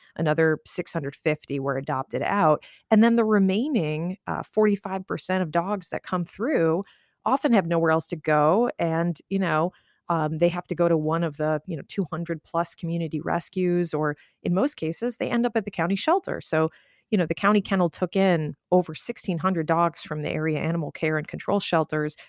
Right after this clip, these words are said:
Only a hundred ninety-eight of them were returned to their owners because, you know, as we said, most reu-, most reunifications take place at that municipal level. And then another hundred or so had to be euthanized for,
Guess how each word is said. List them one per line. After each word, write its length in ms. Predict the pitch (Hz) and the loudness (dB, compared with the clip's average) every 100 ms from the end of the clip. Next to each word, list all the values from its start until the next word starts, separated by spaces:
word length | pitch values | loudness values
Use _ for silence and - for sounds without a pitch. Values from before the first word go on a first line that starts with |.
| _ - | _ 0
Only 220 | 185 175 | 2 2
a 20 | |
hundred 300 | 196 196 170 | 2 2 2
ninety-eight 520 | 175 185 170 156 202 | 2 2 2 2 2
of 140 | 180 147 | 0 0
them 240 | 147 147 | -2 -2
were 100 | 147 | -4
returned 380 | 156 - 170 160 | -4 -4 -4 -2
to 60 | |
their 120 | 147 - | -2 0
owners 300 | 190 165 - | 0 0 -4
because, 260 | 160 160 | -4 -4
you 60 | 151 | -4
know, 80 | 156 | -4
as 180 | 147 | -4
we 80 | - | -6
said, 220 | - 160 | -4 -2
most 300 | 156 151 - | 0 -2 -4
reu-, 260 | - 156 156 - 170 - 170 175 175 | -6 -6 -6 -6 -6 -6 -10 -8 0
most 280 | 175 - 170 | 0 0 -2
reunifications 800 | 165 165 156 - - - 165 151 | 0 0 -2 -6 -4 -6 -6 -4
take 240 | - 160 - | -2 -2 -2
place 260 | 165 151 | -2 -2
at 100 | - | -2
that 160 | 147 147 | 0 0
municipal 560 | 160 160 220 165 - | -2 0 0 0 -2
level. 380 | 151 151 160 156 - - - | 0 2 4 2 0 -18 -2
And 100 | 180 | 2
then 80 | 180 | 4
another 500 | 175 175 175 170 160 - _ | 6 6 6 6 4 0 _
hundred 340 | - 220 190 165 | 0 0 2 0
or 80 | |
so 220 | 160 170 165 | 0 0 2
had 180 | 160 | 0
to 60 | 151 | 0
be 120 | 156 | 0
euthanized 560 | 156 165 160 147 156 - | 0 -2 -2 -4 -6 -2
for, 360 | 160 151 156 | 0 0 -2